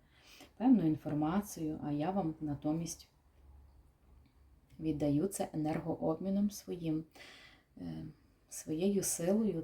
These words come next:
та підтримкою та своїми знаннями для того, щоб ви розуміли, що, що вам робити дальше,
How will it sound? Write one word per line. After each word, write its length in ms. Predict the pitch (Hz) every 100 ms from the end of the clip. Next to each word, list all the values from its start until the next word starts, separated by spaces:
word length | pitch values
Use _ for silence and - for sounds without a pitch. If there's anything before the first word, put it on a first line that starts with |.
| -
та 300 | 160 190 262
підтримкою 680 | - - 220 277 349 262 190
та 200 | 170 165 160
своїми 440 | - 160 185 208
знаннями 540 | 185 185 180 196 247 175
для 120 | 165
того, 200 | 214 247
щоб 220 | - 202
ви 80 | 202
розуміли, 500 | 202 202 214 262 -
що, 460 | - - 180 247 - - - _ _
що 400 | - - 180 214
вам 280 | 208 190 190
робити 600 | 180 165 208 247 220 214 - _ _ _ -
дальше, 560 | 160 175 202 - 180